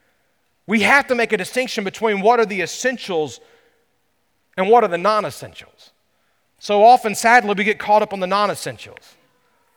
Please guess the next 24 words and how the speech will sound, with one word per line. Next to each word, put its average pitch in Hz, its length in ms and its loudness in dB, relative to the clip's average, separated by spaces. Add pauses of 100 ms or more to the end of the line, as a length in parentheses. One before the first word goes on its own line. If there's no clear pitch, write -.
(220)
What's 202 180 -4
the 208 80 -8
music 196 340 -4
style 139 400 -2
like? 107 420 -8 (920)
How 190 140 6
many 202 140 -2
times 196 360 0
did 175 140 -8
they 175 80 0
sing 202 260 -6
the 165 60 -8
chorus? - 560 -6 (1160)
I, - 60 -8
I, - 380 0
I, 196 240 4
what, 208 180 2
what 240 180 6
is 226 80 -2
the 196 80 -6
pastor's 170 540 0
preaching 180 460 -6
style 127 340 -2
like? 107 400 -12